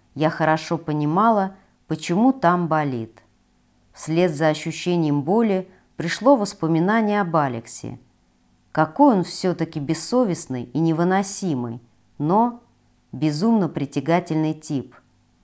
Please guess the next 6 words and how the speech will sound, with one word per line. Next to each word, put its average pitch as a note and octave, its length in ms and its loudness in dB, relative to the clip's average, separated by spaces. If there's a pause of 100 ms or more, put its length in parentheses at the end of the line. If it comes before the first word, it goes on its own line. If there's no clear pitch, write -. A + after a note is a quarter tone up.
(420)
Остальные F#3+ 600 4
персонажи F3+ 720 0
сказки A#3 580 2
тоже G3 380 0
не D3 140 2
забылись, C3+ 720 -2